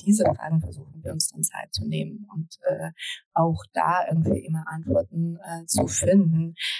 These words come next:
Ähm, abgesehen davon dürfen die auch wirklich persönlich mit uns ins Gespräch kommen, denn wir stehen da als jüdische Menschen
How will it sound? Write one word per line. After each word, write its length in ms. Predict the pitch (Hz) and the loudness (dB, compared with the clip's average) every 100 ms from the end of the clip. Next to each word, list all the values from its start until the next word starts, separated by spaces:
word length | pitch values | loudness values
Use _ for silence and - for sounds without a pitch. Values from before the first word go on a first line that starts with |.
| - _ - | -10 _ 0
Ähm, 560 | 165 165 165 165 165 - | 2 2 -4 -12 -18 -6
abgesehen 400 | - 170 165 170 | -2 2 0 2
davon 320 | 165 196 196 | 2 2 -2
dürfen 320 | - - 202 | -2 -4 -2
die 160 | 170 160 | 0 2
auch 260 | 156 160 - | 4 2 2
wirklich 320 | - 170 - - | 0 -2 -4 0
persönlich 720 | 160 165 160 160 185 202 - | 2 0 -2 2 6 6 6
mit 140 | 202 | -2
uns 180 | - - | -4 -4
ins 140 | - | -8
Gespräch 640 | - - 156 170 196 - - | -2 0 2 4 4 2 -2
kommen, 320 | - 175 196 | 0 2 4
denn 180 | 185 165 | 4 4
wir 60 | 143 | 4
stehen 380 | - 165 175 170 | 0 -4 -2 2
da 140 | 165 | 2
als 180 | 160 - | 4 2
jüdische 300 | - - - | 2 0 2
Menschen 580 | 156 175 - 208 170 | 0 2 0 -2 -10